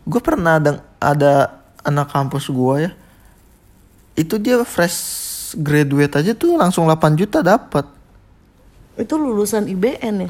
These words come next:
Speaker 1: Iya, apalagi U I.
Speaker 2: Iya sih.
Speaker 1: Harusnya rate-nya lebih tinggi dong, karena
Speaker 2: Iya.
Speaker 1: kan <clears throat> persepsi orang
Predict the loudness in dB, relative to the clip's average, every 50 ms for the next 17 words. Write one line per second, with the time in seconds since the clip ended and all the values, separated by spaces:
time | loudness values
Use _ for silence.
0 | -10 -8 -4 -2 0 2 2 0 0 -2 -6 -16 -20 -20 -20 -20 -20 -20 -14 -12
1 | -10 -6 -2 -2 -2 -2 -2 -2 -4 -4 -4 -4 -4 -4 -6 -6 -8 -10 -12 -16
2 | -20 -20 _ _ -18 -16 -14 -12 -12 -12 -14 -14 -16 -18 -18 -20 -20 -20 _ _
3 | _ _ _ -2 -2 -2 -2 -2 -2 -2 -4 -4 -6 -6 -2 -2 -2 -2 0 -2
4 | -4 -2 -4 -4 -6 -4 -4 -4 -2 -2 -2 0 0 0 -2 -2 -2 -2 -2 -2
5 | -2 -4 -6 -8 -8 -12 -16 -20 _ _ _ _ _ _ -12 -10 -10 -12 -8 _
6 | -4 -4 -2 0 0 0 0 -2 -4 -4 -2 -2 -2 -4 -6 -12 _ _ _ _
7 | _ _ -20 _ _ _ -20 _ _ _ _ _ _ _ _ _ _ _ -20 -20
8 | _ _ _ _ _ _ -2 0 0 2 2 0 -2 -4